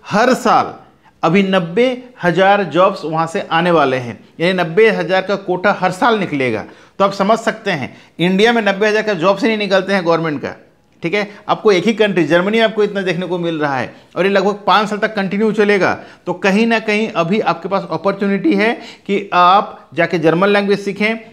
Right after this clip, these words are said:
और कोई भी स्किल सीख लें। मैंने बहुत सारे स्किल्स के बारे में कल का वीडियो में बताया था कि कौन कौन सा जॉब का रिक्वायरमेंट है, और अगर उस जॉब में अगर आप काम करना चाहते हैं,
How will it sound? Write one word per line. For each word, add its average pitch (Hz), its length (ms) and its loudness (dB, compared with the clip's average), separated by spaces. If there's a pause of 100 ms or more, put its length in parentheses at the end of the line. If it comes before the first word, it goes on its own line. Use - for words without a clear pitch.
(120)
और 175 100 0
कोई 247 220 4
भी 240 120 2
स्किल 247 300 -2
सीख 190 240 0
लें। 135 200 -2 (480)
मैंने 190 200 2
बहुत 202 240 2
सारे 214 200 0
स्किल्स 233 340 -2
के 233 60 0
बारे 202 200 2
में 202 160 -4
कल 220 180 2
का 214 120 0
वीडियो 190 220 0
में 196 80 -2
बताया 180 320 2
था 190 140 -2 (300)
कि 190 80 -4
कौन 202 240 -2
कौन 202 180 -2
सा 202 140 -2
जॉब 190 240 -4
का 196 60 0
रिक्वायरमेंट 170 560 0
है, 202 460 -2
और 170 120 2
अगर 190 280 2
उस 220 180 2 (100)
जॉब 208 220 4
में 226 120 0
अगर 208 140 2
आप 190 140 0
काम 180 180 0
करना 175 240 -2
चाहते 160 340 -4
हैं, 147 260 -4